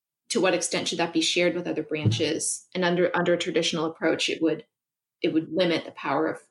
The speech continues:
of courts versus other branches. So in, in patent law, there can be some benefits to this approach in that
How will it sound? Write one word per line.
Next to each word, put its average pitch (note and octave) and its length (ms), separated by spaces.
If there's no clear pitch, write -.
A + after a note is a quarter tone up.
of E3 160
courts - 380
versus - 480
other D3 240
branches. - 760
So G#3+ 200
in, F3+ 80
in F3+ 160
patent F#3 300
law, F3+ 140
there E3 140
can F3 160
be E3 100
some D#3+ 200
benefits A3 500
to F3 100
this F3 160
approach - 600
in F3 200
that E3+ 380